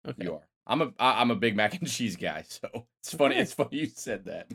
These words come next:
Speaker 1: <laughs>
Speaker 2: Asshole.
Speaker 1: I bet that wasn't gonna be on your top three until I shitted on mac and cheese right there.
Speaker 2: God
Speaker 1: So.
Speaker 2: bless.
Speaker 1: All right.
Speaker 2: Man, you know what they say about mac and cheese, though, right?
Speaker 1: What do they
Speaker 2: Rubbin's
Speaker 1: say?
Speaker 2: racing, baby.
Speaker 1: Unbelievable. Let's go to segment two. Let's
Speaker 2: Segment
Speaker 1: get outta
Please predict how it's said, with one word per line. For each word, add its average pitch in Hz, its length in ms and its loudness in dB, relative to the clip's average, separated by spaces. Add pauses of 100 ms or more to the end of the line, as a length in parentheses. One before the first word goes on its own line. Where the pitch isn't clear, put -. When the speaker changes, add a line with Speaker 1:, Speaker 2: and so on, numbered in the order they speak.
Speaker 1:
<laughs> - 120 -2
Speaker 2:
Asshole. - 420 4
Speaker 1:
I 165 100 10
bet 180 240 8
that 185 140 12
wasn't 185 240 12
gonna 180 80 12
be 190 40 12
on 180 80 12
your 170 100 12
top 175 280 8
three 233 220 12
until 185 220 12
I 160 140 12
shitted 220 380 8
on 139 160 10
mac 147 220 8
and 135 80 -8
cheese 247 320 -2
right 123 240 2
there. 117 140 -2
Speaker 2:
God - 100 0
Speaker 1:
So. 104 320 -2
Speaker 2:
bless. 95 640 -2
Speaker 1:
All - 160 -2
right. 143 420 2
Speaker 2:
Man, 113 440 6
you 135 120 2
know 175 60 10
what 180 80 10
they 160 80 6
say 175 160 8
about 160 180 8
mac 143 140 6
and 127 80 -8
cheese, 147 280 2
though, 107 140 6
right? 113 320 6 (680)
Speaker 1:
What 135 140 6
do 135 60 6
they 131 100 6
Speaker 2:
Rubbin's 113 320 4
Speaker 1:
say? 113 40 0
Speaker 2:
racing, 110 300 2
baby. 98 460 0 (960)
Speaker 1:
Unbelievable. 156 340 -2 (180)
Let's 220 180 12
go 180 140 12
to 143 60 8
segment - 440 0
two. - 80 -8
Let's - 100 -2
Speaker 2:
Segment 294 380 10
Speaker 1:
get 254 100 10
outta 285 40 12